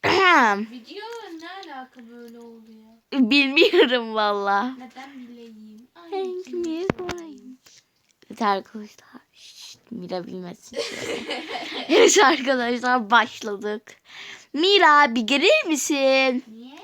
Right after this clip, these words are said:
Speaker 2: Gel, gel benim yerime gel.
Speaker 1: Niye, niye?
Speaker 2: Şey, e,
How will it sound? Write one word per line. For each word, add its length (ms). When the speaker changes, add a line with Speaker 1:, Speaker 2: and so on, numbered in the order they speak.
Speaker 2:
Gel, 300
gel 280
benim 220
yerime 300
gel. 280
Speaker 1:
Niye, 260
niye? 140
Speaker 2:
Şey, 360
e, 520